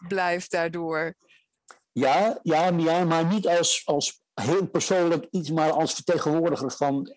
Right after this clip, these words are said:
Speaker 2: van het individu. Dus iets wat het persoonlijke individu overstijgt eigenlijk.
Speaker 1: Ja,
Speaker 2: In een
Speaker 1: ja.
Speaker 2: nieuw soort, in een nieuw soort verbondenheid.
Speaker 1: Ja, een
Speaker 2: Dus
Speaker 1: soort
Speaker 2: wij herkennen in elkaar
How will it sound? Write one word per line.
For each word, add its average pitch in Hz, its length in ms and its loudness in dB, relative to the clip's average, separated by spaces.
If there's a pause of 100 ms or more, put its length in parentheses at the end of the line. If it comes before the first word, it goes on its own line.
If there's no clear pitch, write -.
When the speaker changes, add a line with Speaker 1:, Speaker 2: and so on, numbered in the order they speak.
(120)
Speaker 2:
van 139 320 -2
het 131 200 -2
individu. 131 560 -2
Dus 131 200 -2
iets - 300 -4
wat 131 320 -2 (380)
het - 280 -4
persoonlijke 160 460 0
individu 127 480 -2
overstijgt - 840 -2
eigenlijk. 117 500 -2
Speaker 1:
Ja, 220 380 -2
Speaker 2:
In 254 60 4
een 120 80 2
Speaker 1:
ja. 117 140 0
Speaker 2:
nieuw 196 200 0
soort, 180 360 0
in 139 140 -2
een 127 180 -2
nieuw 220 160 0
soort 175 340 0
verbondenheid. 151 880 -4 (400)
Speaker 1:
Ja, 202 120 -10
een - 720 -16
Speaker 2:
Dus 185 60 -4
Speaker 1:
soort 185 120 0
Speaker 2:
wij 147 140 2
herkennen 202 720 0
in 156 160 -2
elkaar 170 640 0